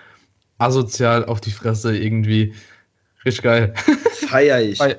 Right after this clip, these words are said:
Speaker 2: Unnormal.
Speaker 1: feier ich auch so. <laughs> Vor
Speaker 2: Ey,
Speaker 1: allem
Speaker 2: ich
Speaker 1: Training halt geht echt gut.
Speaker 2: Mega, Mann. Ich war früher übelster Deutschrap-Fan, also als ich noch voll jung war, keine Ahnung, so mit zwölf,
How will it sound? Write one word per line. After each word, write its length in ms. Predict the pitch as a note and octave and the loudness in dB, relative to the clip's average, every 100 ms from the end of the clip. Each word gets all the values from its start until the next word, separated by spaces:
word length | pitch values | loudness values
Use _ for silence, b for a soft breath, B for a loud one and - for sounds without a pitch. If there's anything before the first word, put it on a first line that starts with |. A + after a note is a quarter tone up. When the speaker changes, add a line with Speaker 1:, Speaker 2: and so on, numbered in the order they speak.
| - | -6
Speaker 2:
Unnormal. 280 | D3+ C3+ | -2 0
Speaker 1:
feier 100 | B2+ | 0
ich 100 | - | 0
auch 120 | C3+ B2+ | -4 -4
so. 180 | - | -4
<laughs> 100 | B2+ | -6
Vor 120 | - D#3+ - G#3+ A#3 G#3+ | -6 -8 -8 -10 -10 -8
Speaker 2:
Ey, 80 | - | 0
Speaker 1:
allem 180 | B2+ C3+ | 2 2
Speaker 2:
ich 80 | C#3 | -2
Speaker 1:
Training 380 | D3+ C3 C#3 B2+ | -2 -2 0 -2
halt 220 | A#2+ A#2 | -4 -6
geht 220 | B2 A2 | -10 -8
echt 220 | A#2 - | -12 -10
gut. 220 | B2 C3 - A2+ | -8 -8 -10 -16
Speaker 2:
Mega, 480 | A#2 C3 C3+ C#3+ B2+ | -8 0 2 2 -2
Mann. 300 | A#2+ A#2 A#2 | -4 -4 -6
Ich 180 | A#2 - | -8 -2
war 360 | C#3+ D3+ D3 B2+ | 2 4 4 0
früher 460 | - - D#3 D3+ | -6 -4 -2 0
übelster 500 | C#3+ D#3+ D#3 D#3 D3 | -2 -2 -4 -4 -4
Deutschrap-Fan, 640 | C3 C#3 E3+ D#3 E3+ D#3+ D#3 | -2 0 -2 -4 -2 -2 -2
also 220 | C3 B2+ | -4 -2
als 160 | B2 B2 | -2 -4
ich 100 | B2+ | -6
noch 380 | B2 - - _ _ | -6 -6 -14 _ _
voll 300 | - B2 B2 | -4 -2 2
jung 240 | B2 C3+ | 0 0
war, 180 | C#3 C#3+ | 0 -2
keine 200 | C3+ A#2+ | -2 -6
Ahnung, 280 | B2 C3 C3 | -4 -4 -4
so 100 | A2+ | -4
mit 160 | G#2+ | -6
zwölf, 460 | - A#2 B2 C3 C3 | -6 0 2 2 -2